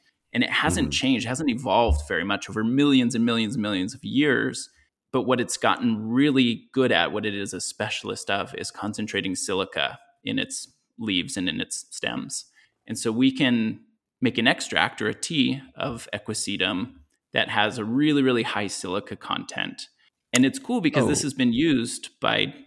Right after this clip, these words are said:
Speaker 1: biodynamic farmers and folk farmers for many, many years and recognized for its silica's ability to kind of create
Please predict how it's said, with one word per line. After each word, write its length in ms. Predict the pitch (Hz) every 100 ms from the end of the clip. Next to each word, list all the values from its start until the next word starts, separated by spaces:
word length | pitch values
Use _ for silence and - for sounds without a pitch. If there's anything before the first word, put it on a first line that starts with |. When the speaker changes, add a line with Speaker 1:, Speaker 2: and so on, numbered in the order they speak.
| _
Speaker 1:
biodynamic 460 | 123 110 107 113 110
farmers 440 | - 131 113 101
and 120 | 113 120
folk 220 | 127 127
farmers 300 | 110 104 104
for 160 | - 120
many, 260 | 127 139
many 220 | 131 117
years 640 | 113 117 139 147 110 95 110
and 200 | - 104
recognized 760 | 117 127 113 107 113 120 127 -
for 460 | - - 101 104 -
its 440 | 110 92 - -
silica's 580 | - - 147 135 131 117
ability 460 | 110 104 110 110 113
to 300 | - 104 107
kind 160 | -
of 100 | 113 -
create 460 | - 117 110 110